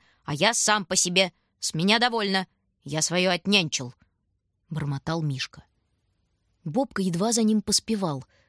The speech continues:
Сосны так и мелькали мимо. Вдобавок странный запах начал мерещиться ему, горьковатый и очень приятный.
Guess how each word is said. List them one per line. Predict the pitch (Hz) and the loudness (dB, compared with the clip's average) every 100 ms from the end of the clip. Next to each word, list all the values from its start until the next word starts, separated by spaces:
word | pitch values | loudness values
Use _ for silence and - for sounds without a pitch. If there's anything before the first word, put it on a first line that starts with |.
| _ | _
Сосны | - - 185 - 185 | -2 -2 0 0 -2
так | - 202 - | -2 -6 0
и | |
мелькали | 196 208 - 233 156 | 0 0 -2 -2 0
мимо. | 156 160 143 135 - _ _ _ _ _ | 0 0 -2 -6 -12 _ _ _ _ _
Вдобавок | 151 151 175 247 294 | -4 -2 0 -2 0
странный | - - 220 226 247 | -2 0 0 2 2
запах | 214 233 - 156 | 2 0 -2 -4
начал | 185 214 - 214 | 0 0 0 0
мерещиться | 214 226 170 160 - 170 | 2 2 0 0 -2 -2
ему, | 165 160 143 - - - | 0 0 -2 -10 -20 -14
горьковатый | 147 151 - 151 202 220 165 | -8 -8 -6 -4 -2 -4 -2
и | 160 | -2
очень | 175 - 175 | 0 -2 -4
приятный. | - 190 190 190 147 - 131 123 | -4 -6 -2 -2 -4 -8 -12 -12